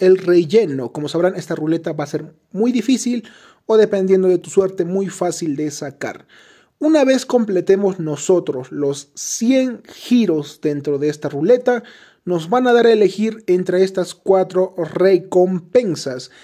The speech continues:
que, como pueden ver, el, el más llamativo es el Shinobi de Fuego por ese aspecto demoníaco, y la pared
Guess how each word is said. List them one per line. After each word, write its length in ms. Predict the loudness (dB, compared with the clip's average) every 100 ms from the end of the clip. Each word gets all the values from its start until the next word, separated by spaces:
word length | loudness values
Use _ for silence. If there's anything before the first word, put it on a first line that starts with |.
| _ _
que, 200 | -2 0
como 160 | -2
pueden 180 | 0 2
ver, 240 | 2 0 -2
el, 360 | 0 2 2 0
el 140 | 0 0
más 180 | 0
llamativo 580 | 0 -2 -2 0 2 2
es 220 | 0 -2
el 100 | -4
Shinobi 440 | -4 -6 -6 -2 -2
de 120 | -2
Fuego 460 | 2 4 4 2 0
por 160 | -4
ese 200 | -2 -4
aspecto 520 | -6 -2 -2 0 -2 0
demoníaco, 880 | -2 -2 -6 -2 2 2 2 2 2 -10 -20 _ _
y 100 | 0
la 160 | 2 4
pared 200 | 4